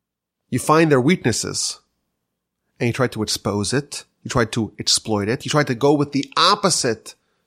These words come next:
power, or you find their strength and you try to neutralize it with ever more strength. To me, this is an insight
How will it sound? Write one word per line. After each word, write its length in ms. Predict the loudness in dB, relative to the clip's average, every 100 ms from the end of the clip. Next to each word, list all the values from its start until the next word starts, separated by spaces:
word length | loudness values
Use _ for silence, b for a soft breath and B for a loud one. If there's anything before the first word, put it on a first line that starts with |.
| _
power, 500 | -2 0 2 0 -2 _ _ _ _ _ _ B B B B
or 220 | 0 2
you 100 | 2
find 460 | 0 2 2 2 2
their 120 | 0
strength 840 | 0 -4 -2 0 0 -2 -8 -16 -18 _ _ _ _ _ _ _ _ _ _ _ _
and 80 | -2
you 80 | -2
try 340 | 0 2 2
to 540 | 0 -4 0 0 0 -4 _ _ _ _ _ _ _ _ 2
neutralize 520 | 2 4 2 2 -2
it 320 | -6 -10 -16 _ _ _ _ _ _
with 220 | -10 -4
ever 400 | -2 0 0 -2 -4
more 340 | 2 4 2
strength. 680 | 0 0 0 -2 -6 -14 -16 _ B B B B
To 80 | -2
me, 120 | 0
this 200 | 0 -2
is 120 | -2
an 80 | 0
insight 600 | 0 0 -2 -4 -6 -18